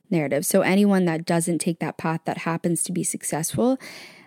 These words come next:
I quite often feel that the narratives that's pushed about those people is they're exceptions to the rule. I think one example that is fascinating to me that has kind of flipped this narrative on its head has been the onset of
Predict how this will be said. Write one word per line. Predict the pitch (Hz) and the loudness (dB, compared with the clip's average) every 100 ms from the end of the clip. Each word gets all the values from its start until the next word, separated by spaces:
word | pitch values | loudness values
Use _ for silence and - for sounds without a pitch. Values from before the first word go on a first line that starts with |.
| - - | -14 2
I | 190 175 170 170 170 - | 4 6 6 4 2 -2
quite | - 185 175 | 2 4 4
often | 165 - 170 | 2 0 -2
feel | - - 180 175 | -2 0 2 2
that | 170 160 | 0 0
the | 165 | 0
narratives | 165 165 165 160 - | 2 2 0 -2 -4
that's | 139 - - | -6 -8 -12
pushed | - 294 294 202 | -2 0 0 0
about | 170 156 | 0 -2
those | 160 156 | -4 -4
people | - 170 170 | -2 -2 0
is | 151 170 | 0 -2
they're | - 170 160 | 0 0 0
exceptions | - - 175 165 - 160 160 | -4 -4 -2 -2 -4 -4 -4
to | - 160 | -4 -4
the | |
rule. | 156 160 - - | -4 -4 -4 -2
I | 208 208 214 214 | 2 4 6 4
think | - 226 214 | 4 4 4
one | - 170 170 190 202 214 - | 0 0 2 4 4 2 2
example | 185 175 165 170 185 214 | 0 0 2 0 2 2
that | 185 | 2
is | 170 - | 2 0
fascinating | - 160 - 196 196 202 208 | -2 -2 0 2 2 2 2
to | 214 | 4
me | 214 214 | 4 4
that | 185 | 2
has | 175 | 0
kind | - 180 165 | -2 0 0
of | 160 | -2
flipped | - - 185 156 - | -8 -4 -2 -2 -2
this | 180 170 - | -2 -2 0
narrative | 165 165 170 170 | 0 2 0 -2
on | 156 | -4
its | - | -6
head | - 160 185 220 - - - - | -4 0 0 0 -4 -18 -8 2
has | 196 190 | 4 6
been | 196 | 4
the | 190 - | 4 2
onset | 170 180 180 - 185 - 175 | 2 2 2 2 2 0 0
of | 170 170 170 - - | 0 2 0 -4 -14